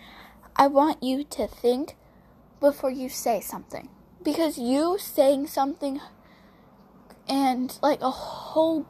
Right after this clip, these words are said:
group of people telling this one person to physically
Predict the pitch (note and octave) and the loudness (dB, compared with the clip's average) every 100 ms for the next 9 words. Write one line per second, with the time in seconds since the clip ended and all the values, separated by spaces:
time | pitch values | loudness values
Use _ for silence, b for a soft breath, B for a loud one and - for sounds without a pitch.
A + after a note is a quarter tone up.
0 | - C4+ B3 C#4 F#4 E4 - - - B | -6 -6 -2 0 2 0 -4 -20 -20 B
1 | B B - D4 C#4+ - D#4+ E4 E4 B3 | B B 0 2 2 0 0 0 0 -4
2 | G3 - B B B - E4 E4+ F4 E4+ | -4 -6 B B B -6 2 4 4 0
3 | E4+ F4 - - D#4 D#4+ D4+ D4 E4 - | -2 -4 -4 -4 -2 -2 0 0 0 -2
4 | G#3+ A3 - b b b _ _ _ - | -10 -12 -16 b b b _ _ _ 0
5 | D#4 D4+ - - _ - D#4 E4+ C4 - | 2 0 -4 -16 _ -4 -2 0 -4 -4
6 | A3 G3+ A#3+ | -6 -6 -8